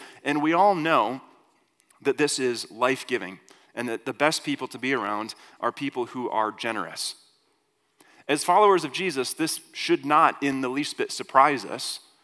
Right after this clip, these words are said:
because we have a God who is generous. And what that means is that generosity is built into the very fabric of creation. Generosity is built, it's woven into the fabric of how God has designed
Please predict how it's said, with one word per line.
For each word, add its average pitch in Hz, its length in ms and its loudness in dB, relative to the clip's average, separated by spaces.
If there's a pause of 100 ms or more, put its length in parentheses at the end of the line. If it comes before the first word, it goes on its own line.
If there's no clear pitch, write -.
(360)
because 143 340 -2
we 170 160 -2
have 156 260 0
a 139 100 2
God 131 380 4
who 123 160 -4
is 110 140 -2
generous. 127 640 -4 (1000)
And 139 140 -4
what 170 120 0
that 139 160 2
means 160 460 -2
is 147 180 -2
that 147 120 -2
generosity 165 760 2
is 139 140 -4
built 180 400 -4
into 170 360 -4
the 143 80 -4
very 127 300 0
fabric 147 640 4
of 135 180 0
creation. 120 680 -4 (1000)
Generosity 170 680 2
is 139 160 -4
built, 165 380 0
it's - 140 -8
woven 160 420 2
into 160 280 -4
the 131 80 -4
fabric 135 460 0
of 120 100 -4
how 131 160 4
God 139 320 6
has 123 140 -6
designed 131 560 -2